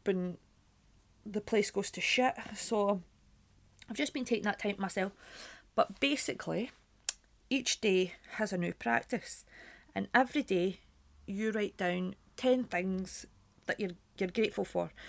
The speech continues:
So it's like a wee list. You go, like, "I'm grateful for this, thankful for that, because of whatever." Um, so it's, like, ten things every day, and to, I, like, it does get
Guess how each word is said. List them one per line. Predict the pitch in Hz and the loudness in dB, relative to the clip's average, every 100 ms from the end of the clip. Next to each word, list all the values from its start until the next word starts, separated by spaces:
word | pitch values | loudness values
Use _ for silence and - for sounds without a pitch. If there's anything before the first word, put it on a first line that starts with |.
| - | -14
So | - | -6
it's | - | -4
like | 202 | -2
a | 196 | 0
wee | 247 | 2
list. | 226 175 - | 4 2 -2
You | 185 | -4
go, | 180 175 | -2 0
like, | 175 - | -2 -2
"I'm | 185 | -4
grateful | 180 202 - | -2 -4 -6
for | 185 | -12
this, | 175 175 170 - | -6 -6 -6 -8
thankful | 185 - 185 | -10 -8 -8
for | 170 | -6
that, | 165 165 165 - - - - | -2 0 0 -2 -14 -20 -16
because | - - 165 165 | -14 -6 -4 -4
of | 170 | -8
whatever." | - 165 170 - - - - - - - _ - - | -8 -6 -6 -8 -14 -20 -20 -20 -20 -20 _ -14 4
Um, | 190 185 | 8 8
so | - | 6
it's, | 208 - | 0 2
like, | 214 | 0
ten | - 269 | 6 6
things | 262 220 226 | 6 2 4
every | 202 202 | 2 2
day, | 190 196 202 - - | 4 2 2 -4 -2
and | 190 185 190 185 - _ _ _ _ _ - | 2 2 0 -4 -6 _ _ _ _ _ -10
to, | - 214 208 - | 0 2 2 -2
I, | |
like, | 202 165 180 | -4 -4 -4
it | 196 - | -6 -4
does | 175 160 | -4 -4
get | - 180 | -4 -8